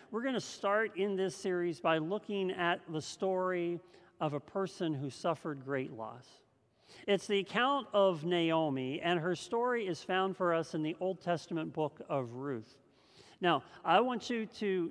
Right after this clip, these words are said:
to find your Bible. I want you to find the book of Ruth, and, and today I want you to read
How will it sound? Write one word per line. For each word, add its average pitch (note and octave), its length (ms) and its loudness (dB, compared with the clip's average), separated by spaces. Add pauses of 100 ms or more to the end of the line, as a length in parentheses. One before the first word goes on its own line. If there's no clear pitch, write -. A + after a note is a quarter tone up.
to E3 140 -2
find G#3+ 520 -2
your G3 280 -2
Bible. D3 440 2 (340)
I F3 60 6
want F#3 240 4
you F#3+ 80 4
to D#3 80 4
find G#3 420 2
the A3+ 60 2
book F#3 240 -2
of D3 220 0
Ruth, C#3+ 380 0 (340)
and, E3+ 420 6
and E3 240 0
today A3 640 0 (220)
I E3 140 4
want F#3 320 0
you F3 260 -2
to E3 160 -4
read E3+ 640 -2